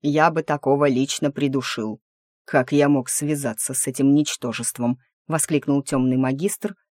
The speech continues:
и, думаю, с его словами согласились все присутствующие, включая меня.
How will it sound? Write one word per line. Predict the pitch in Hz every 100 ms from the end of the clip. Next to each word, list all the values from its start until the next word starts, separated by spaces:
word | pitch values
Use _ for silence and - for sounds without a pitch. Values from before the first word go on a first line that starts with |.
| _ -
и, | 170
думаю, | 262 277 269
с | -
его | 196 185
словами | 208 156 139 170 202
согласились | 196 156 139 135 - 135 131 - _
все | - - 147
присутствующие, | 151 - 143 - 139 131 131 - 135 139 _
включая | - 185 175 - 139 139
меня. | 151 160 131